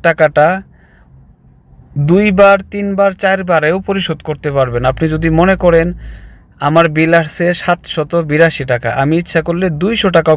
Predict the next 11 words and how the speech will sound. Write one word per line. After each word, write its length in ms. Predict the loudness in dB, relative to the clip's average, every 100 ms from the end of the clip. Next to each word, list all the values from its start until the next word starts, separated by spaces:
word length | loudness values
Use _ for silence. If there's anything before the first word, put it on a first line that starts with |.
| 0
পেড 140 | -2 -2
করতে 200 | -6 -2 -2
পারবো। 200 | -2 -4 -8
এখন 180 | -10 -14 -16 -18 -20 -20 -20 -20 -20 -20 -20 -20 -20 -20 -20 -20 -20 -20 -20 -18 -18 -18 -8 0
নিচে 220 | 2 2 0
লেখা 180 | 2 2
আছে 120 | 2 -2 -2
নেক্সট, 240 | -4 -8 -20 _ -20 -20 -6
আমি 240 | -4 0 2 2
নেক্সট 220 | 0 -4 -8
দিলে 180 | -2